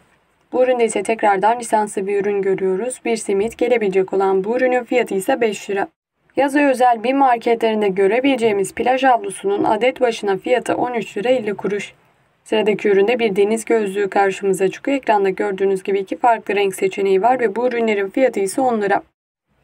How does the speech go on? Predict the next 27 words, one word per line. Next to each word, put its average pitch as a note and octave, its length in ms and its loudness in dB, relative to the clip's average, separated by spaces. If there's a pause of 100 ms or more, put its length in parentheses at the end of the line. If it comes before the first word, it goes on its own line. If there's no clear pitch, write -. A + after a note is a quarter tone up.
(100)
Hacı A#3+ 300 0
Atmaz D4 320 2
aktüel B3+ 400 2
ürün A#3 140 2
olarak A3 540 2
gelebilir. B3 600 2
Bu A#3 160 -4
ürünün G3+ 300 0
fiyatı A#3+ 340 0
ise B3 260 0
dokuz G3+ 400 -2
lira. G3 240 0 (640)
Farklı B3+ 320 2
renk A#3+ 200 0
seçeneklerine G#3+ 680 0
sahip G3+ 360 2
olan G#3 300 2
deniz A#3 280 2
yatağı G3+ 320 0
gelebilir. F#3+ 600 0
Adet A#3 320 0
başına G3 320 -6
fiyatı G#3 300 -2
yedi A3+ 340 0
lira A#3 160 0
elli G#3 280 -2
kuruş. G#3 380 -8